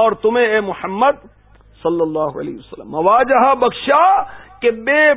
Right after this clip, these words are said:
پردہ و بے حجاب تم نے میرا جمال پاک دیکھا۔ حضرت سیداتنا اسماء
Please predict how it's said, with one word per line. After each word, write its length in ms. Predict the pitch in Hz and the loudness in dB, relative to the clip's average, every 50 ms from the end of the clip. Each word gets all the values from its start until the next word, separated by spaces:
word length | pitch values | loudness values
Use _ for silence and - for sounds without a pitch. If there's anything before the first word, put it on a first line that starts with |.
| - - | 0 0
پردہ 420 | 254 247 247 240 226 233 262 277 285 | 0 0 0 0 0 0 2 4 4
و 140 | 294 285 269 | 4 2 2
بے 220 | 240 233 254 254 247 240 214 | 0 0 0 2 2 2 2
حجاب 540 | 208 214 196 220 220 226 233 240 247 247 - - - _ | 0 0 2 2 2 4 4 4 2 0 -2 -6 -8 _
تم 240 | 359 403 392 392 370 | -2 0 0 0 0
نے 160 | 359 339 330 302 | 0 2 2 2
میرا 320 | 277 269 262 240 247 240 233 220 202 170 139 196 | 2 2 2 4 4 4 4 2 0 0 -2 -2
جمال 400 | 196 196 202 202 196 190 180 170 - _ _ _ | -2 0 0 0 0 -2 -4 -8 -10 _ _ _
پاک 440 | - 156 160 180 190 190 180 165 - 139 131 | -4 -4 -2 -2 -2 -2 -4 -6 -8 -12 -12
دیکھا۔ 480 | 143 143 131 - - 143 135 139 143 143 143 143 135 131 123 - - - - _ _ _ _ _ _ _ _ _ _ _ _ _ _ _ _ _ _ _ _ _ _ _ _ _ _ _ _ _ _ _ _ _ _ _ _ _ _ _ _ _ _ _ _ _ 147 | -12 -12 -12 -12 -12 -12 -10 -8 -8 -8 -8 -8 -10 -12 -14 -18 -20 -20 -20 _ _ _ _ _ _ _ _ _ _ _ _ _ _ _ _ _ _ _ _ _ _ _ _ _ _ _ _ _ _ _ _ _ _ _ _ _ _ _ _ _ _ _ _ _ -8
حضرت 280 | 143 175 202 208 - 226 220 - | -6 -4 -4 -2 -2 -4 -4 -4
سیداتنا 480 | 220 220 220 220 220 220 226 220 233 226 220 208 196 | -4 -2 0 0 -2 -2 -4 -4 -4 -4 -2 -4 -6
اسماء 380 | - - 196 220 233 240 220 | -6 -6 -4 0 0 0 0